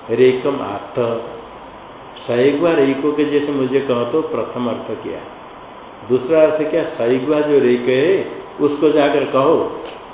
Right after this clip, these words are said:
"आहे आत्थ, आत्थ", उसको जाकर कहो, मैं उनको देखना चा-, चाहता हूँ। तो इव शब्द कैसे होगा? सैग्वानम इव, तो सैग्वा रेको को कहो, ऐसा अर्थ करेंगे।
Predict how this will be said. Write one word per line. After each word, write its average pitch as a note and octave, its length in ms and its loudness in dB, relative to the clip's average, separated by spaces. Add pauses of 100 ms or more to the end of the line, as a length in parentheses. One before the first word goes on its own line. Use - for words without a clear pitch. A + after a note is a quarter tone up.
(600)
"आहे A#2+ 360 -4
आत्थ, A2+ 480 -6
आत्थ", B2+ 600 -4
उसको - 500 0
जाकर A#2+ 340 -2
कहो, A#2+ 500 2 (260)
मैं A#2+ 160 -2
उनको A#2+ 180 -6
देखना A2 360 -6
चा-, - 460 -10
चाहता B2 340 -4
हूँ। C3 220 -4 (800)
तो C#3+ 80 2
इव C3+ 280 2
शब्द D#3+ 360 0
कैसे E3 180 -2
होगा? E3 180 -2
सैग्वानम C#3 760 0
इव, F3+ 340 0 (520)
तो B2 120 0
सैग्वा C3 640 0
रेको C3+ 360 2
को C#3 120 0
कहो, C3 580 0
ऐसा A2+ 220 -4
अर्थ A#2 240 -4
करेंगे। C3+ 580 -2